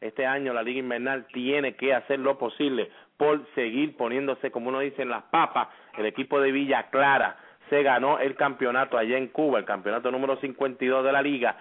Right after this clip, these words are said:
y es el equipo que ya va a representar a Cuba en la Serie del Caribe en la Isla Margarita, allá en Venezuela, en el dos mil catorce,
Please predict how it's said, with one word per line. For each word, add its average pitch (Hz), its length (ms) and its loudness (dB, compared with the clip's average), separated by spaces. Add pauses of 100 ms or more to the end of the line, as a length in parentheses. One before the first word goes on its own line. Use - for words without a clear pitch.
(200)
y 120 140 2
es 135 80 4
el 147 120 2
equipo 139 440 -6
que 110 240 -6
ya 123 300 0 (360)
va 135 120 4
a 139 220 0
representar 135 760 -2
a 123 240 0 (120)
Cuba 123 560 2
en 147 280 2
la 139 220 2 (320)
Serie 139 220 2
del 143 60 -6
Caribe 135 540 2
en 131 100 -4
la 120 140 2
Isla 135 200 -2
Margarita, 135 520 -2
allá 123 140 -2
en 131 80 -6
Venezuela, 131 380 -2
en 131 60 -6
el 117 80 -6
dos 107 120 -2
mil 131 180 -4
catorce, 139 600 0